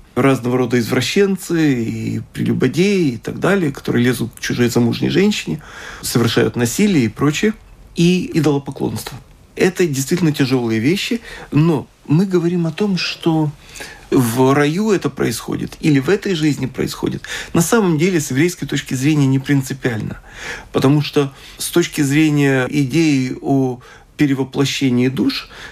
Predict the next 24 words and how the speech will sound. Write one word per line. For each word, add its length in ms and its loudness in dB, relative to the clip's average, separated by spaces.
исправление 720 2
может 340 0
прийти 340 0
к 80 -6
человеку 540 0
и 140 0
в 100 2
этом 260 -2
мире. 400 -4
И 460 2
более 280 2
того, 280 -2
есть, 420 0
э, 200 2
такая 420 0
притча, 520 -2
разумеется, 540 2
это 140 -2
притча, 420 -2
ее 200 2
не 100 2
стоит 320 0
воспринимать 680 0
буквально, 580 -2